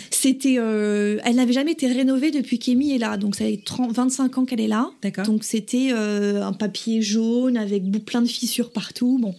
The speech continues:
Speaker 1: Et donc, il y avait juste cette table, enfin, une table que j'avais re-, que j'ai trouvée en bas, que j'ai mis ici,
Speaker 2: Ouais.
Speaker 1: avec une chaise. Et je me suis dit, écoute, ce sera très bien. J'ai une belle vue.
Speaker 2: Ouais.
Speaker 1: Et, euh, et voilà, parfait.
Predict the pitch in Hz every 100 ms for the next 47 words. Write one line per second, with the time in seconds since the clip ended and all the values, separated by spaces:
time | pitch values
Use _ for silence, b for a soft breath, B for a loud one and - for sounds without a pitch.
0 | - 254 254 247 220 240 330 - 277 -
1 | 220 262 247 220 226 285 240 208 208 202
2 | - 208 208 302 285 262 233 240 220 202
3 | 254 247 - 220 285 185 180 226 208 208
4 | 208 - 233 262 233 214 - 220 - 262
5 | 208 - 247 - 196 190 208 202 214 220
6 | 208 190 220 - B B 202 196 185 160
7 | - 233 240 214 208 214 240 202 - -
8 | 233 - -